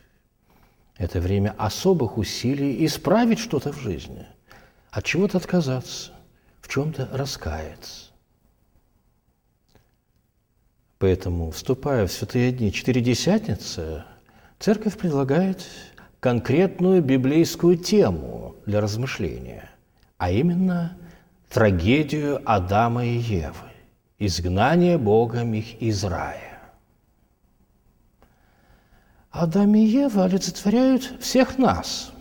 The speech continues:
воплощают в себе весь человеческий род, который ставит под сомнение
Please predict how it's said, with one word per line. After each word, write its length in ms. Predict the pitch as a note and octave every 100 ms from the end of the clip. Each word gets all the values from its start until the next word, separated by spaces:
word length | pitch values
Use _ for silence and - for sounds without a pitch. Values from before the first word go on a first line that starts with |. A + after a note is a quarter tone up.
| - _ _ _ _ -
воплощают 640 | F#2 G#2 F#2+ G2+ B2 E3+
в 80 | -
себе 500 | F#3+ F#3+ F3+ F3 D3+ - - - - -
весь 580 | - - G#2+ C#3 D3 -
человеческий 840 | - B2+ C3 B2 B2 - - B2
род, 580 | B2+ C3 D#2 - - - - _ _ _ _
который 380 | - F2 F#2+ F#2+
ставит 400 | - F#2+ F2+ -
под 120 | -
сомнение 840 | - G2+ F#2 G2+ C#3+ D#3 D3+ D3